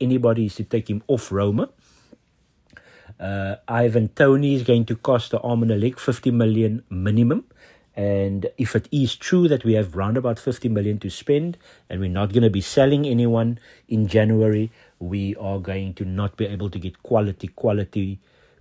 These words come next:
players in. And by players, I mean the two or three that we need. We need a wide forward or a striker. Uh, I'm not even gonna entertain striker because we've given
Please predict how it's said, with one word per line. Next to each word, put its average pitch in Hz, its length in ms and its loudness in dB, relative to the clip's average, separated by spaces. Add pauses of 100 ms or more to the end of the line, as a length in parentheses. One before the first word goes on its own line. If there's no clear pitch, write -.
players 104 400 0
in. 220 240 0
And 98 120 -6
by 90 120 -8
players, 110 420 0
I 104 60 -2
mean 98 240 -4
the 90 80 -8
two - 260 -4
or 110 160 -2
three 113 340 0
that 107 220 0
we 98 80 -4
need. 127 300 -2
We 110 100 -2
need 139 220 2
a 156 80 6
wide 110 360 0
forward 135 440 -2 (320)
or 127 180 6
a 151 60 6
striker. 135 580 0 (580)
Uh, 98 300 -10
I'm 98 280 -10 (100)
not 110 320 -6
even 123 180 -2
gonna 110 400 -2 (480)
entertain 131 560 2
striker 123 460 0
because 110 380 -2
we've 107 180 -2
given 143 420 -2